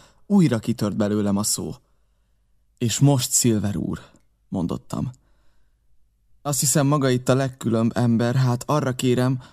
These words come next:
ha a dolog végzetesre fordul velem, értesítse róla a doktort, és mondja el, hogyan viselkedtem."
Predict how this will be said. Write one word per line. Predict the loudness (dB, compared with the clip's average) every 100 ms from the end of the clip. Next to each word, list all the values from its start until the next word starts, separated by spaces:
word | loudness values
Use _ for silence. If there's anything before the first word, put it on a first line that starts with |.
| _ -20 _ -2
ha | 2 4
a |
dolog | 2 2 2 2
végzetesre | 2 2 0 0 -2 -2 -2
fordul | 0 -2 2 0 2
velem, | 2 2 0 -4 -10 _ _ _ _ -4
értesítse | -4 0 -2 -2 -2 0
róla | 0 2 2
a |
doktort, | 0 -2 -2 -4 -4
és | 0
mondja | 2 2 2
el, | 0 0 -2 -8 -8
hogyan | -6 -4 -4
viselkedtem." | -4 -4 -6 -8 -12 -10 -10 -10